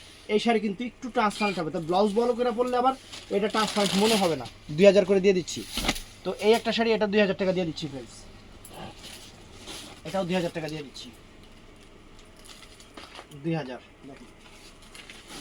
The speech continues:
এই একটা শাড়ি, এটাও দুই হাজার টাকা দিয়ে দিচ্ছি। এটা পিকক ব্লু,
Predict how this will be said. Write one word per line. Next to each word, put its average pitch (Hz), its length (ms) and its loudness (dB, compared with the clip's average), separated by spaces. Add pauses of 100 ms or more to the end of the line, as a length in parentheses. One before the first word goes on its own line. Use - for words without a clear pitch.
(400)
এই 190 140 2
একটা 208 200 -4
শাড়ি, 208 240 4
এটাও 196 200 4
দুই 190 140 6
হাজার 170 200 0
টাকা 165 160 0
দিয়ে 160 140 -2
দিচ্ছি। 120 220 -12 (1800)
এটা 151 120 -10 (100)
পিকক 220 380 2
ব্লু, 160 180 -2